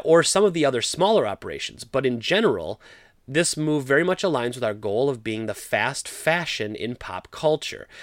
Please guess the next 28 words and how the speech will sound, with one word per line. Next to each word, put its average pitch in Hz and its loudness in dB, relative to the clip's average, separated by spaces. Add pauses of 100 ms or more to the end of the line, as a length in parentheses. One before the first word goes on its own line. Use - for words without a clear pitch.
(140)
There's 135 4
just 151 0
a 139 0
tremendous 156 0
opportunity 143 -2
as 101 -4
we 113 -6
continue 120 -4
to 110 -6
grow 107 -2
our 175 2
partnerships 139 -2
with 110 -6
Marvel 107 -2
and 160 -4
D 180 -4
C 101 -8 (320)
and 113 -6
some 127 0
of 123 -4
the 123 -6
anime 143 0
properties 104 -8
we've 101 -10
been 90 -8
introducing," 104 -6 (160)
end 98 -10
quote. - -2